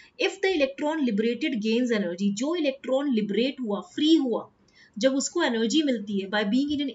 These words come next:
electric field and liberates other electrons from other covalent bonds, then this process can cascade very quickly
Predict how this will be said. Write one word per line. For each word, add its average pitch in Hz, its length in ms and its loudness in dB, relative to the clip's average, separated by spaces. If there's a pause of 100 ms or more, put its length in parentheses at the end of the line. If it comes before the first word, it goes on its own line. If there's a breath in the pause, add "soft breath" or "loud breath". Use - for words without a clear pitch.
electric 202 420 -2
field 208 400 -4
and 254 160 2
liberates 254 480 -2 (240)
other 269 240 4
electrons 240 640 -2
from 254 180 -4 (140)
other 247 120 2 (140)
covalent 233 480 2
bonds, - 320 -14
then 247 160 0
this 330 120 -2 (120)
process 226 420 -2
can 277 100 -4 (120)
cascade 202 580 -6
very 247 300 2
quickly 262 300 -4